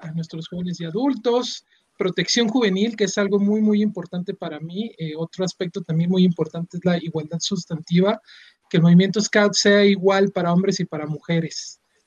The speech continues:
Eh, eso es algo, eh, importante que, que es, eh, en lo que estaré trabajando. Y, por supuesto, eh, herramientas tecnológicas, eh, para mejorar, eh, el trabajo, eh, de los scouters,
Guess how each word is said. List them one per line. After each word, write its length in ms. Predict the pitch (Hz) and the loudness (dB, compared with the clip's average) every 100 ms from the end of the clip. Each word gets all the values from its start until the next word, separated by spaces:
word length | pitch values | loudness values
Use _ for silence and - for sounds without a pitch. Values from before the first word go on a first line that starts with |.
| _ - | _ -10
Eh, 340 | 160 156 156 | -8 -6 -4
eso 180 | 165 165 | -4 -2
es 120 | 180 | -2
algo, 380 | 175 175 185 185 | 0 2 2 0
eh, 60 | 170 | 0
importante 760 | 170 170 165 165 165 175 175 180 | 2 2 0 -2 0 0 0 -2
que, 340 | 175 160 156 - | -2 -2 -4 -8
que 140 | 151 | -10
es, 140 | 151 | -10
eh, 200 | 151 160 151 | -6 -6 -4
en 80 | |
lo 80 | 160 | -6
que 100 | - | -6
estaré 280 | 160 165 165 | -8 -6 -6
trabajando. 680 | 165 175 165 190 196 220 262 - - - - | -2 0 2 2 2 2 0 -4 -20 -16 -2
Y, 220 | 185 180 | 2 2
por 160 | 185 | 2
supuesto, 600 | 170 165 196 196 - 226 220 | 0 0 0 0 2 2 4
eh, 160 | 165 | 0
herramientas 520 | 165 165 170 165 196 - | 0 0 2 0 -4 -2
tecnológicas, 1000 | 175 160 156 190 202 240 269 294 294 - | -2 0 0 0 -2 -4 0 0 0 -8
eh, 120 | 165 160 | -12 -12
para 220 | 165 156 | -12 -12
mejorar, 600 | 156 - 170 175 196 202 _ - _ - | -14 -18 -8 -2 -2 -2 _ -20 _ -4
eh, 420 | 165 160 160 165 | 0 4 4 4
el 140 | 165 160 | 4 2
trabajo, 720 | 165 160 180 208 - 220 247 - | 2 4 4 4 4 4 4 2
eh, 220 | 165 156 | 0 0
de 200 | 156 156 | 0 2
los 240 | 160 160 - | 2 2 0
scouters, 800 | 165 - 185 175 247 285 - | -4 0 0 2 0 0 -4